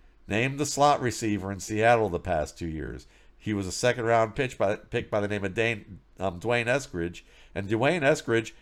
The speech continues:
had a s-, major concussion as a rookie and missed most of the year. They had no one after him. Last year, he was banged up most of the time. No one after him. So if you don't have a, a slot receiver who is worth your salt,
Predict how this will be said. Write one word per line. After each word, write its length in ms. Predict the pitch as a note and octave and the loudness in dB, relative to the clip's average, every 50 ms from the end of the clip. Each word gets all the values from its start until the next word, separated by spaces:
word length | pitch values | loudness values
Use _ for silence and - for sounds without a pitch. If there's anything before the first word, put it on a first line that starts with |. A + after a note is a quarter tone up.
| _ _ - | _ _ 2
had 180 | - C3+ C#3 | 4 6 6
a 60 | C#3 | 6
s-, 200 | B2 A2 - - B2 | 2 0 -4 -10 -2
major 300 | A2+ C#3+ D#3+ D3+ - D3 | 0 0 0 0 -2 -6
concussion 560 | - - C3+ A#2 - D3+ E3 E3 - - B2 | -6 -6 -10 -4 2 4 4 4 4 0 -4
as 140 | A#2 A2+ G2 | -4 -4 -4
a 40 | G#2+ | -2
rookie 520 | G#2+ A2+ C#3 D3+ D3 - G2+ F#2 G#2 G#2 - | 0 0 0 0 0 -2 -4 -4 -4 -4 -4
and 180 | - G2+ G#2 G#2+ | -6 -6 -4 -2
missed 220 | C3+ C3+ C3+ - | -4 -4 -4 -4
most 280 | A#2 A#2 A#2 A#2 A2+ - | -2 -2 -2 -2 -2 -6
of 80 | G2+ | -8
the 80 | G2 G#2+ | -6 -2
year. 260 | A#2+ A2+ G#2+ F2+ - - - - - - | 0 2 2 0 0 -4 -18 -10 0 2
They 80 | F#2 | 4
had 220 | G2+ G2+ G2 E2+ F2+ | 6 4 4 2 2
no 120 | G2 G2 | 0 2
one 220 | G2 F#2+ F#2+ F2+ | 2 2 0 2
after 320 | F#2 F#2+ F#2+ F#2 - - E2+ | 2 2 2 2 0 -4 -8
him. 180 | D2+ D#2 C#2+ - C2+ | -8 -8 -10 -4 2
Last 340 | F#2+ C3 D3 C#3+ C#3+ - | 4 4 4 4 2 -2
year, 240 | D#3 C#3+ A#2+ E2+ C#2+ - - - _ - | -2 -2 0 -2 -2 -6 -14 -16 _ -2
he 100 | C3 C3 | 0 0
was 180 | B2+ A#2+ G#2 F#2 | 0 0 -2 0
banged 340 | E2 A#2+ A#2 A#2+ A2+ A2 | 2 2 2 2 2 2
up 160 | B2 G2 - G2 | 2 2 2 2
most 260 | G#2 G2 F#2 - - | 0 0 0 -2 -6
of 80 | F#2+ | -8
the 80 | E2+ E2+ | -8 -8
time. 380 | - - F2 E2+ D2+ C#2 C2+ - - - - - | -6 -4 -4 -4 -4 -6 -10 -12 -18 -20 -20 -14
No 200 | - D#2 F2+ F#2+ | -6 -2 0 0
one 200 | G2+ G2+ G2+ G2+ | 0 0 0 2
after 320 | G2+ G2+ G#2 G#2 - F2 D2+ | 4 4 4 4 2 -4 -10
him. 80 | C#2 - - - - - - | -10 -10 -16 -20 -20 -20 -12
So 220 | - - A2+ A2 | -4 0 2 2
if 200 | G#2+ - G#2 - | 2 2 -2 -4
you 100 | G#2 G2+ | -4 -4
don't 400 | F#2+ F2+ F#2+ D3 C#3+ F3 - - | -2 2 4 4 4 4 2 -2
have 220 | A2+ B2+ C#3 C#3 B2 | 2 2 2 2 2
a, 140 | B2+ A2+ F#2+ - - - - | 0 -2 -2 -6 -10 -4 -2
a 120 | G2+ F#2+ | -2 -2
slot 380 | - - - A#2+ C3+ B2 - G#2+ | -2 -2 0 2 2 2 2 -2
receiver 640 | G#2 G2 - - F#2 E2 D#2+ D#2 D#2+ D#2+ D#2+ - - - - _ - - _ - | -8 -8 -6 -6 -6 -6 -6 -6 -6 -6 -8 -8 -12 -20 -20 _ -20 -20 _ -6
who 260 | - A2+ G#2 G2 G2 | -2 0 0 0 0
is 100 | F#2+ E2 F2 | -2 -2 0
worth 280 | F#2 G#2+ A#2 B2+ - | 0 0 0 0 -4
your 100 | F#2+ F#2+ | -10 -10
salt, 540 | - - - A#2 A#2 G2+ F2 E2+ - - - | -8 -2 2 4 6 6 6 4 0 -4 -12